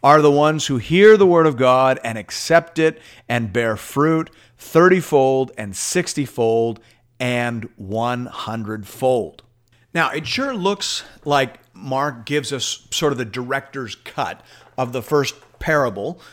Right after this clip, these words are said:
uh, complete with full explanation, so that we can see and understand the basic method to interpreting the parables as a whole.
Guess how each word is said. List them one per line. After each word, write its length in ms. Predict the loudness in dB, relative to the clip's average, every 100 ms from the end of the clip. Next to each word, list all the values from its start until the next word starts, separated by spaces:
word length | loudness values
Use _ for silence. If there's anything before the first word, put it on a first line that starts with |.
| _ -16
uh, 140 | -14
complete 340 | -10 -8 -4 -4
with 140 | -4
full 280 | -4 -2 0
explanation, 640 | -4 -6 -10 -10 -10 -8
so 140 | -8 -6
that 120 | -6
we 100 | -6
can 120 | -8
see 460 | -6 -6 -4 -6 -8
and 140 | -10
understand 800 | -8 -8 -8 -8 -8 -6 -8 -8
the 80 | -10
basic 720 | -8 -6 -4 -4 -8 -12 _
method 680 | -12 -4 -4 -4 -12 -12 -12
to 320 | -10 -8 -8 -10
interpreting 500 | -12 -8 -8 -8 -10
the 60 |
parables 480 | -10 -10 -8 -10 -12 _ -20 _ -12
as 180 | -10 -6
a 60 | -8
whole. 540 | -4 0 0 -2 -12